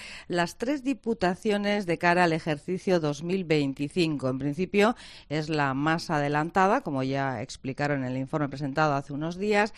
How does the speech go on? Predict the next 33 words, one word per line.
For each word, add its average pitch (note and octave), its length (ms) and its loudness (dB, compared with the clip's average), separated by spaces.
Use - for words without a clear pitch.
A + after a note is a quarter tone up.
y - 40 -12
a C#3 60 -2
la B2+ 80 -2
espera D#3+ 500 2
de C3+ 540 -2
que F3 260 0
llegaran C3 560 -4
a C3 60 -4
un C3+ 80 -4
acuerdo E3+ 400 0
entre A3 180 -2
las B2+ 220 -8
tres D3+ 220 -2
diputaciones D#3+ 680 -4
para D#3 240 0
que D3 140 -4
no C#3 100 0
hubiera D3 280 0
grandes D#3 360 0
diferencias E3+ 720 0
entre C#3+ 500 2
ellas. A2+ 480 -2
El C3+ 140 -4
diputado C#3+ 880 0
guipuzcoano D#3+ 680 -2
volvía C#3 380 0
a C3 60 -2
recalcar C3 580 0
hoy G3 320 4
que, F#3 340 2
por C3 140 -4
su D3+ 160 -4
parte, E3+ 480 0